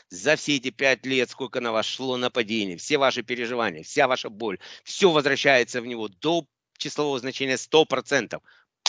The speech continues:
Пошла энергия назад. Выдавливаете из себя её, по каналам посылаете этому человеку. Всё назад идёт.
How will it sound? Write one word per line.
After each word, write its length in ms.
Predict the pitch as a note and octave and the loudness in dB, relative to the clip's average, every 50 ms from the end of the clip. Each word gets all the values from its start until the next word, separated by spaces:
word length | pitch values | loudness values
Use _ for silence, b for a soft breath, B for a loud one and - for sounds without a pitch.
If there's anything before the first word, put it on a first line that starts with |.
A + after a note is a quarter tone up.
| - - - _ _ _ _ | -2 -4 -12 _ _ _ _
Пошла 540 | - E3 D#3+ C#3+ - - C#3 C#3+ C3+ B2 A#2 | 4 4 4 4 2 -2 0 2 4 4 2
энергия 400 | A2+ G#2 G2+ F#2+ F2+ E2+ E2 D#2+ | 2 -2 -4 -6 -6 -8 -10 -8
назад. 420 | F#2+ A2+ B2 G2+ G#2+ - - _ - _ _ _ _ _ _ _ _ _ _ _ _ _ _ _ _ _ _ _ _ _ _ _ _ _ _ _ _ _ _ _ _ | -4 -4 -2 -2 -2 -6 -6 _ -20 _ _ _ _ _ _ _ _ _ _ _ _ _ _ _ _ _ _ _ _ _ _ _ _ _ _ _ _ _ _ _ _
Выдавливаете 680 | G2+ B2+ D3 C#3+ C#3+ B2+ A#2+ A#2+ A#2 G#2+ G#2 - G#2+ | -2 0 4 4 4 4 4 2 -2 -4 -6 -6 -10
из 80 | G#2 - | -12 -12
себя 220 | - - G#2+ G2+ | -12 -12 -10 -8
её, 160 | G2+ G2 F#2+ F2+ | -8 -8 -8 -6
по 120 | - C3 | -8 -6
каналам 420 | - D3+ C#3+ C#3+ C#3 C3 A#2+ A2+ | -4 -4 -2 -2 0 -2 -2 -2
посылаете 520 | G2+ - A#2+ - - C3 B2+ A#2+ A#2 G#2+ A2 | -4 -8 -8 -6 -4 -2 -2 -2 -2 -4 -6
этому 200 | G2+ A2 G#2 G2+ | -8 -8 -10 -10
человеку. 460 | - - A2 G2 F#2+ F#2 F2 - E2+ | -10 -8 -6 -6 -6 -6 -8 -12 -16
Всё 260 | - - - - C3+ | -18 -14 -8 -6 -6
назад 340 | C3+ A#2+ G#2 F#2+ G#2+ F#2+ - | -4 -4 -4 -4 -4 -4 -6
идёт. 240 | F2+ D#2 F2 G#2 | -8 -10 -10 -12